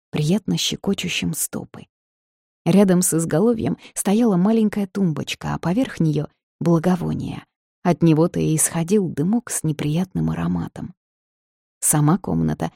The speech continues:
по размерам квадратов сто, а то и больше. В центре полукругом стоял огромный диван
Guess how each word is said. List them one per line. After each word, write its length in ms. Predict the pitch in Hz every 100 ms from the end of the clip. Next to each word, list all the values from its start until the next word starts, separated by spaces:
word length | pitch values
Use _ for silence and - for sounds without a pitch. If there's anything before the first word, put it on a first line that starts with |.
| _ _
по 100 | 185
размерам 500 | 185 190 254 233 185
квадратов 560 | 165 151 196 214 - -
сто, 340 | - 233 233
а 100 | -
то 120 | 170
и 80 | 156
больше. 520 | 139 254 240 - - - _ _ _
В 80 | -
центре 420 | - 240 - 160
полукругом 720 | - 226 190 170 240 226 185 - -
стоял 380 | - 185 220 202
огромный 420 | 170 220 233 202
диван 420 | 180 202 196 -